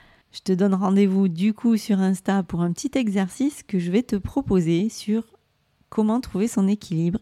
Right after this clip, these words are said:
et comment s'interroger sur son équilibre entre vie pro et vie perso, et un petit astroscope, parce que je sais que tu aimes bien, même si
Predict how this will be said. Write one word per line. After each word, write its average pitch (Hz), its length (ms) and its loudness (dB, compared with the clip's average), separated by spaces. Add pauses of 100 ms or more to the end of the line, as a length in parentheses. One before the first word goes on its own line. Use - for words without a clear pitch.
et 180 100 0
comment 220 240 2
s'interroger 202 600 0
sur 175 160 -8
son 170 240 -2
équilibre 185 480 -2 (600)
entre 220 340 0
vie 180 180 -2
pro - 360 -4 (180)
et 233 100 2
vie 254 160 0
perso, 190 540 -2 (600)
et 254 180 6
un 240 100 4
petit 208 400 -4 (100)
astroscope, 208 1000 -2
parce - 160 -6
que 160 100 -4
je 151 80 -6
sais - 220 -6
que - 40 -16
tu - 140 -4
aimes 175 140 2
bien, 175 320 2
même 180 520 0
si - 440 -4